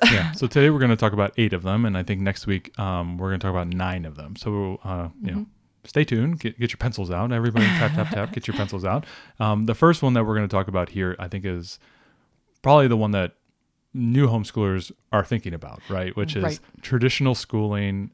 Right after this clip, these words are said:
Speaker 2: at home.
Speaker 1: So this would be anything that you could imagine being used in a classroom.
Speaker 2: Yeah.
Speaker 1: Some, some common homeschool curriculum examples would be, like, a Singapore math,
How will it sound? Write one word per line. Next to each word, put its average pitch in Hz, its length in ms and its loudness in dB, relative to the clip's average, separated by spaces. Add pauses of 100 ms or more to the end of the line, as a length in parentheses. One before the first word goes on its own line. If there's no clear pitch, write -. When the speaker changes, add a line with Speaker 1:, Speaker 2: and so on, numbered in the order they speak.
Speaker 2:
at 92 180 0
home. 82 200 -8 (260)
Speaker 1:
So - 160 -6
this 214 240 2
would 240 160 -2
be 180 360 -2
anything 240 420 0
that 247 80 -2
you 220 160 -4
could 220 460 0 (340)
imagine 180 520 0
being 165 240 0
used 156 240 -2
in 147 80 -4
a 147 40 -6
classroom. - 580 -6 (200)
Speaker 2:
Yeah. 107 100 -14 (100)
Speaker 1:
Some, 156 400 -2
some 151 180 -4
common 170 380 0
homeschool 160 500 -4
curriculum 165 340 -4
examples 143 460 -6
would 139 80 -12
be, 147 100 -8
like, 147 220 -6
a 131 80 -8
Singapore 160 440 -4
math, - 340 -10